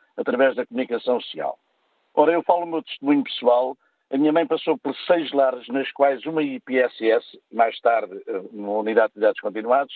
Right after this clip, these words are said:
que mais tarde depois veio a falecer no Hospital de Santarém. Mas dessas seis unidades particulares, inclusive uma I P S S, fiz queixa de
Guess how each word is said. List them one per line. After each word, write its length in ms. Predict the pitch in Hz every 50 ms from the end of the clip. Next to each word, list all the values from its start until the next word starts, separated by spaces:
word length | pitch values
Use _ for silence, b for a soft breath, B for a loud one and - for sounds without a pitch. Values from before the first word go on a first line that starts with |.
| - _
que 60 | -
mais 280 | 101 98 107 107 101 -
tarde 180 | - 113 110 -
depois 180 | - 113 107 90
veio 160 | 113 117 113
a 20 |
falecer 320 | - 120 113 107 - 123 117
no 120 | 110 107
Hospital 340 | 101 - 104 87 110 104 101
de 60 | -
Santarém. 400 | 107 98 113 120 127 135 139 - _ _ _ _ _ _ _ _ _ _ _ -
Mas 280 | 127 135 147 151 131 -
dessas 360 | 196 196 - - 180 170 156 - - -
seis 260 | 180 175 160 143 127
unidades 600 | 165 156 156 147 127 131 120 110 107 _ - - _ -
particulares, 600 | 170 - - 165 151 - 139 135 131 120 - 127 135
inclusive 460 | 165 170 135 135 147 127 147 135 127
uma 200 | 127 135 151 165
I 140 | 156 139 -
P 140 | - 143
S 280 | 135 123 117 _ - 110
S, 180 | 113 127 127 _ _ _ _ _ _ _ _
fiz 240 | - 143 135 - -
queixa 360 | - 170 165 160 - 151 139
de 120 | 120 135